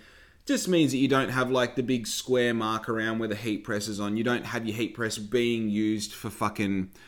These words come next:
you know, four minutes at a time where you've gotta be there and take one out and put the next one in and just little things like that. So the tunnel dryer doesn't actually give you returns straight away. The only thing that it does, it makes the process more efficient and also makes it a little bit more user,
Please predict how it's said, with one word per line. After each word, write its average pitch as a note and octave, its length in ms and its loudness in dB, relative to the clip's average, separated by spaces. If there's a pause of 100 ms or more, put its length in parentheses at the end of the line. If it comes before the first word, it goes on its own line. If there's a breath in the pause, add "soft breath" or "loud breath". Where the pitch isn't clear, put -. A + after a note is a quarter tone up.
(100)
you A2 100 0
know, G#2 260 2
four B2 440 4
minutes A#2 300 2
at A2+ 60 2
a G#2+ 60 0
time G#2+ 340 0
where G#2+ 120 0
you've G#2 100 -2
gotta A#2 160 2
be A2 300 4
there G#2 220 2
and G#2+ 220 -2
take A2+ 300 -4
one A2 160 -4
out G#2+ 160 -4
and F2+ 80 -12
put - 140 -8
the A2+ 60 -6
next A2+ 340 -4
one A#2+ 180 2
in A2 280 2
and G2 180 -2 (440 loud breath)
just G3 180 0
little E3+ 180 10
things D3+ 220 4
like B2+ 100 2
that. C#3 160 4
So E3+ 100 2
the E3 80 2
tunnel G3+ 260 0
dryer A#3 200 4
doesn't F3+ 200 2
actually E3+ 220 0
give C#3 220 6
you B2+ 420 4 (320 loud breath)
returns A#2+ 680 2
straight A#2 340 2
away. G2+ 340 2
The G#2 140 0
only F3+ 260 4
thing F3+ 220 4
that D#3 100 6
it B2 80 0
does, B2 240 2
it G#2+ 60 -2
makes B2+ 260 -2
the C3+ 60 -2
process B2+ 580 0
more A#2+ 180 2
efficient G#2+ 480 0
and G#2+ 100 -2
also B2 260 0
makes B2+ 260 -2
it G2+ 60 -2
a - 20 -2
little A#2+ 160 4
bit G#2+ 160 2
more A2 80 0
user, A#2+ 420 6